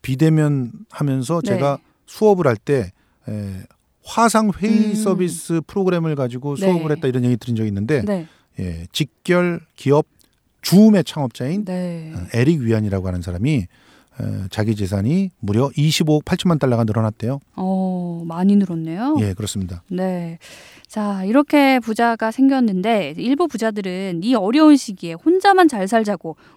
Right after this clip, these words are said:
Speaker 2: 웃지 못할 얌체 행각을 벌이기도 했다죠.
Speaker 1: 네, 그렇습니다. 실제로 미국에서요, 어, 그 자기 혼자만 이 코로나 일구로부터 안전하게 도피해야 되겠다라는
Speaker 2: 네.
Speaker 1: 그런, 어, 부자들의,
Speaker 2: 음.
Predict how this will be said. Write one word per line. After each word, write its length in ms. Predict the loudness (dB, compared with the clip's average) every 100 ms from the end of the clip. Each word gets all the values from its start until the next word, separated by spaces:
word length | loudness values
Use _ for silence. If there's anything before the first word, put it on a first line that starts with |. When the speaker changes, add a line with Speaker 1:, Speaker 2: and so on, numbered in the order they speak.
| -8
Speaker 2:
웃지 320 | -6 0 4
못할 460 | 4 2 -2 -4 -6 _ _ _ -2
얌체 360 | 4 4 4
행각을 300 | 4 6 6
벌이기도 340 | 4 2 0 -2
했다죠. 400 | -4 -4 -6 -6
Speaker 1:
네, 240 | -2 -2 -4 -12 _
그렇습니다. 360 | -16 -14 -14 -16 _ -20 -12
실제로 280 | -2 2 2
미국에서요, 920 | 2 0 0 -2 -2 -4 -4 -4 -6 _ _ _ _ _
어, 640 | -10 -8 -8 -10 -12 -14 -18 -20 _ _ _ _
그 320 | -16 -14 -14 -16 -20 _ _ _ -10
자기 280 | -6 -2 -2
혼자만 760 | 0 -2 0 -2 -2 -2 -4 -8
이 100 | -8
코로나 380 | -8 -6 -6 -4
일구로부터 840 | -6 -6 -6 -6 -6 -8 -4 -2 -2
안전하게 460 | -2 0 0 0 -2
도피해야 480 | -4 -6 0 2 2
되겠다라는 600 | 0 -4 -2 0 2 2
Speaker 2:
네. 160 | 2
Speaker 1:
그런, 320 | 4 2 0 -4 _ _ _ _
어, 160 | -10 -10
부자들의, 920 | -6 2 2 2 0 -2 0 2 2 -2
Speaker 2:
음. 360 | -6 -10 -12